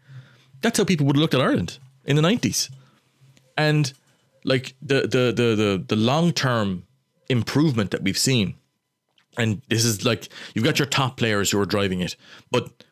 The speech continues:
th-, like, the, the, the structures of rugby in this country have come on so much and so much, and it's ta-, it takes such a long time to, to build that, um, to build that quality. Um,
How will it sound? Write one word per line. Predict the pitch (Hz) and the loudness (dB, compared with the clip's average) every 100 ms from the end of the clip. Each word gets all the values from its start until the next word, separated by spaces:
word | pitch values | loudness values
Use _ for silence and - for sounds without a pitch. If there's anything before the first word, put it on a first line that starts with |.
| _ | _
th-, | - - | -12 -4
like, | 120 107 | -2 -2
the, | - - | -2 -4
the, | 113 | -2
the | 107 101 | -2 -2
structures | - - 143 - 143 117 | -2 -2 -2 0 0 0
of | 110 | 0
rugby | 123 110 110 | 0 0 0
in | 98 | -2
this | 92 | -2
country | - 117 - 92 | -2 -4 -2 -2
have | 90 | -4
come | - 107 | -4 -2
on | 98 92 - - - - | -2 -4 -8 -20 -20 -6
so | - 127 131 | -2 0 2
much | 117 104 - | 2 0 -4
and | 87 | -6
so | - 127 117 | -2 0 2
much, | 110 104 104 | 0 0 0
and | |
it's | 101 - | 0 -2
ta-, | 131 | -2
it | 120 | -2
takes | - 170 - | 0 0 0
such | 202 - | -2 0
a | 110 | 0
long | 104 98 | 0 0
time | 127 143 120 87 - - - - _ _ _ _ - | 0 0 0 -2 -8 -20 -20 -20 _ _ _ _ -6
to, | - 113 | 0 2
to | 123 | 2
build | 98 131 160 131 | 2 2 4 4
that, | 110 90 - - - | 2 0 -2 -6 -4
um, | 104 104 95 92 | -2 0 0 -2
to | - | -2
build | 107 147 | 0 2
that | 120 104 | 0 -2
quality. | - 123 143 120 101 85 _ - - - - _ - | -2 0 2 0 0 -4 _ -20 -20 -20 -20 _ -2
Um, | 113 113 110 107 | 0 2 2 0